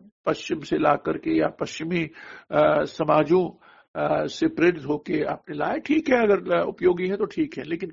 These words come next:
क्या वही, अ, आदर्श, वही स्थापना है आपके घर में अपनी बेटी, अपनी पत्नी,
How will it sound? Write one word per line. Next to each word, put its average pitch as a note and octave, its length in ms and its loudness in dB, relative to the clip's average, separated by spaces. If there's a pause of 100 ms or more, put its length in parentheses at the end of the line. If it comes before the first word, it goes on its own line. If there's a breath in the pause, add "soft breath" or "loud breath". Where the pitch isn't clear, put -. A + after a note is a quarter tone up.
क्या E3+ 320 4 (340 soft breath)
वही, G3 560 0 (400 soft breath)
अ, D#3 80 -2 (500)
आदर्श, D#3 500 0 (1400 loud breath)
वही E3 200 6
स्थापना E3+ 440 -4
है E3 220 -6
आपके D3+ 460 -4
घर C#3+ 380 -2
में E3+ 340 -6
अपनी A3 340 -4
बेटी, D#3 600 -2
अपनी G3+ 340 -6
पत्नी, D#3+ 520 -6